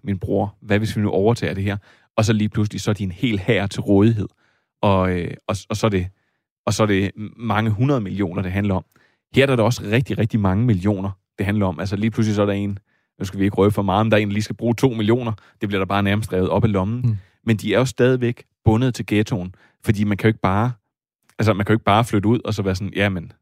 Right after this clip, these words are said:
Speaker 1: så er der masser, masser af penge." De bliver nødt til sådan hele tiden at være sådan lidt, flyve under politiets radar. Og når der er nogle problemer, så er det jo heller ikke sådan, at de har,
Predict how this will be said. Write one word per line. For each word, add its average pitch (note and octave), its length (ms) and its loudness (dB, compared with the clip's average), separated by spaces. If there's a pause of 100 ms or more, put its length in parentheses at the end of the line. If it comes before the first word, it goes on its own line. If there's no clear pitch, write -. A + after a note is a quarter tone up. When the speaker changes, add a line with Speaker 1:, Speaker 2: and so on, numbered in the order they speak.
(240)
Speaker 1:
så - 140 -2
er F#2+ 120 4
der F2 180 -4
masser, F#2+ 640 -4
masser G#2 340 0
af G2 80 -8
penge." A2 280 0 (260)
De G#2 60 -8
bliver G2 120 2
nødt A#2 200 4
til A2+ 100 -10
sådan A2+ 100 -6
hele A2 140 0
tiden A2 140 -8
at G2 100 -8
være G2 200 -4
sådan G#2+ 160 -8
lidt, G2 200 -6 (360)
flyve A2+ 180 4
under G#2 280 2
politiets G2+ 640 -4
radar. G2+ 340 -6 (560)
Og A2+ 80 0
når G2+ 80 0
der F#2+ 80 0
er G2 100 2
nogle A2+ 180 -2
problemer, B2+ 540 0 (680)
så B2+ 60 4
er - 0 -
det A#2+ 60 6
jo G#2+ 60 6
heller A#2 160 4
ikke G#2+ 100 -4
sådan, A2 180 -6
at F#2+ 120 -6
de G2 80 -6
har, G2 340 -2